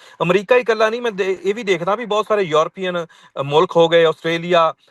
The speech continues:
ਕੈਨੇਡਾ ਦੇ ਵਿੱਚ ਵੀ ਭਾਰਤ ਦਾ ਚੌਲ ਜਿਹੜਾ ਹੈਗਾ, ਬੜੇ ਵੱਡੇ ਪੱਧਰ ਤੇ ਜਾਂਦਾ ਹੈ ਤੇ ਇੱਕ ਵੱਡੀ ਇਨਕਮ ਦਾ ਸੋਰਸ ਵੀ ਭਾਰਤ ਵਾਸਤੇ,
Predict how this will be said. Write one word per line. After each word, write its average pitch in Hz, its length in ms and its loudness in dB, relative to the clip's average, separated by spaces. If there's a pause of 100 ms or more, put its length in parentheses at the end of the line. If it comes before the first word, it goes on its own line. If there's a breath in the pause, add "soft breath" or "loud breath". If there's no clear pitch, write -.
(140)
ਕੈਨੇਡਾ 180 380 2
ਦੇ 202 140 -6
ਵਿੱਚ 170 200 -10
ਵੀ 185 80 -12
ਭਾਰਤ 151 300 0
ਦਾ 156 120 2
ਚੌਲ 143 340 0
ਜਿਹੜਾ 160 220 -4
ਹੈਗਾ, 143 200 -6
ਬੜੇ 180 180 -4
ਵੱਡੇ 135 240 -6
ਪੱਧਰ 165 240 -6
ਤੇ 190 140 -6
ਜਾਂਦਾ 156 300 0
ਹੈ 220 100 0 (280 loud breath)
ਤੇ 233 80 0
ਇੱਕ 233 100 0
ਵੱਡੀ 175 520 -4
ਇਨਕਮ 202 400 -4
ਦਾ 214 140 2
ਸੋਰਸ 160 400 0
ਵੀ 185 140 -12
ਭਾਰਤ 151 380 -2
ਵਾਸਤੇ, 147 580 -4